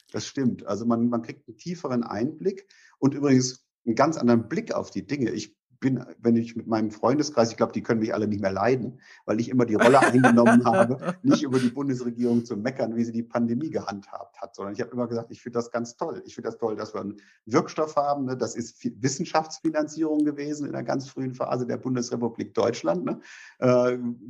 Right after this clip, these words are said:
Speaker 1: put to good work, ne? Und ja, dann haben wir bei
Speaker 2: Mhm.
Speaker 1: Masken ein bisschen Scheiß gebaut, aber dreh mal so ein Rad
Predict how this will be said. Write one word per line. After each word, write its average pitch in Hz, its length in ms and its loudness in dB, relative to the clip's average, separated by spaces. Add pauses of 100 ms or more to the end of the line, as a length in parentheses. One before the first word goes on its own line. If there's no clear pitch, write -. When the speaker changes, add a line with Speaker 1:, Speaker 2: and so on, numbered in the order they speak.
(100)
Speaker 1:
put 156 200 -2
to 127 80 2
good 123 220 6
work, 123 440 4
ne? - 340 -6
Und 131 320 0
ja, 95 320 0
dann 101 160 -6
haben 117 100 -2
wir 107 80 0
bei 92 140 0
Speaker 2:
Mhm. - 80 -4
Speaker 1:
Masken - 300 -12
ein 95 60 -8
bisschen 104 240 -10
Scheiß 104 320 -6
gebaut, 110 200 -2
aber 107 120 -2
dreh 117 300 2
mal 127 180 -2
so 110 140 -6
ein 104 100 -6
Rad 127 280 -10